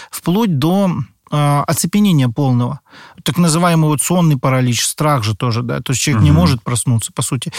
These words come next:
Speaker 1: и он же не может ничего сделать, и пошевелить рукой не может. А почему? А потому что настолько, а, глубинная степень реакции эмоциональной, именно эмоциональной, что человек не может контролировать это, не может двигаться, это у-, угу-, углубляет его реакцию.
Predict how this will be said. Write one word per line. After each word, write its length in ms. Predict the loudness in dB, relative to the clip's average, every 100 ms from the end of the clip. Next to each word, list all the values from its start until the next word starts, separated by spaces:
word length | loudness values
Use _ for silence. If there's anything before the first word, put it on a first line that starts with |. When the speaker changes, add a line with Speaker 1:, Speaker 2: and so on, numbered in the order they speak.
| -10 0
Speaker 1:
и 40 |
он 160 | 2 4
же 80 | 4
не 80 |
может 240 | 4 2 2
ничего 220 | 0 2
сделать, 360 | 0 0 0 0
и 40 |
пошевелить 520 | -2 -2 0 0 -2 -2
рукой 280 | -2 0 2
не 100 | 2
может. 320 | 2 -2 -4 -10 -20 -6
А 120 | -4
почему? 420 | -2 0 2 2 2
А 100 | -2
потому 340 | -2 2 2
что 120 | 2
настолько, 500 | 0 0 0 -2 -2 -2 -8 -14 -6
а, 200 | 0 2
глубинная 580 | 4 4 4 4 4 2
степень 400 | 2 0 0 0
реакции 400 | 2 0 0 0
эмоциональной, 680 | 2 2 0 2 4 4 2
именно 180 | 2 2
эмоциональной, 680 | 0 0 0 2 2 0
что 180 | -2 -4
человек 240 | -4 -2 2
не 60 |
может 320 | 2 2 0 -4 -16 -6
контролировать 680 | 0 2 2 2 2 2 0
это, 180 | -2 2
не 100 | 4
может 340 | 4 2 -2 -4 -2
двигаться, 440 | 0 2 0 -2
это 180 | -4 -2
у-, 160 | 0 0
угу-, 300 | 0 0 0
углубляет 720 | 0 2 2 4 2 2 0
его 140 | -2 -2
реакцию. 480 | -2 -6 -8 -14